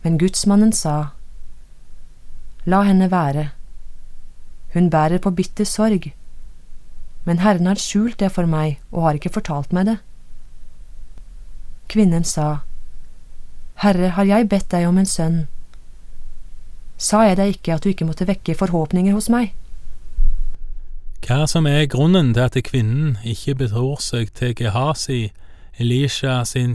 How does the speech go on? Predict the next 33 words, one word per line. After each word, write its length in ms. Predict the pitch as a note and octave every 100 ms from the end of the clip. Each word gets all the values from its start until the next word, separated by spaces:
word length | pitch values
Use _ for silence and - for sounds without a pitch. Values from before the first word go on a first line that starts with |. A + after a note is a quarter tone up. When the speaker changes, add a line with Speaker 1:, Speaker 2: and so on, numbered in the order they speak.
| G#2
Speaker 2:
tjener, 600 | C#3 A#2 A2 C3 F#3 E3+ - - - - - - - - -
fremkommer 600 | - C3 D3+ - D#3 D3
vel 140 | B2+ A2
ikke 200 | - C3+
her 180 | B2 B2+
helt 240 | A#2+ A#2+
direkte. 540 | A#2 A2+ A#2 - - B2+ - - - - - - - - - - - - - - - - -
Jeg 180 | B2 D3
finner 320 | - C#3+ E3
det 60 | D#3+
vel 160 | D3 C3+
ikke 240 | - D#3+
så 380 | - D3+ D3 C3
veldig 340 | C3+ A#2 A2+ C#3+
merkelig. 640 | E3+ C3 - F3+ F#3+ - - - - - -
Det 120 | A#2
var 340 | A#2+ C3+ C3+ B2+
Elisha 800 | A#2+ A2+ B2+ C3+ - E3+ D#3 A#2
hun 140 | B2 A#2+
hadde 240 | A2+ B2
en 100 | B2+
relasjon 540 | A#2+ A#2 - B2+ E3 F#3
til. 200 | F3+ B2 - - - - - - - - - - -
Det 80 | B2+
var 160 | C3+ B2+
han 160 | C3+ D#3+
som 120 | D3
hadde 140 | B2
frambrakt 600 | - B2+ C#3+ C#3 A#2 - B2+
lovnaden 580 | A#2 G#2 G#2 B2+ C#3+
om 80 | B2+
en 160 | A2 G#2
sønn. 300 | A2 A#2+